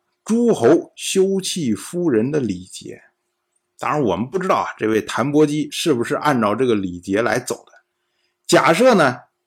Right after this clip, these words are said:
他如果是按这个礼节来走的话，那么他被休的过程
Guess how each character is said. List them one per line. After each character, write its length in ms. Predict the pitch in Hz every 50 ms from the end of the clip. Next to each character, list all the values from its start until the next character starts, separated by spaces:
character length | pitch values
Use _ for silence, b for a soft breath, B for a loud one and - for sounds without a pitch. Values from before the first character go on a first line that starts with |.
| _ _
他 300 | _ - - 190 180 185
如 160 | 190 185 196
果 160 | 180 165 135 123
是 100 | 131 160
按 300 | - - 196 180 180 180
这 160 | - 262 214
个 120 | 151 123
礼 300 | 107 98 101 95 90 90
节 220 | 87 98 101 107 113
来 160 | 110 101 117
走 260 | 113 - 113 - - _
的 60 | -
话， 200 | _ 120 104 - - _ _ _ _ _ _ _ _ _ _
那 120 | - 127
么 160 | 123 117 107 - - - _ _ _ _ _
他 240 | _ - - 143 147
被 240 | 147 147 160 139 110
休 380 | - - - - 160 151 156 151
的 80 | 135
过 260 | 113 - - 160 117
程 320 | 104 - - 110 104 110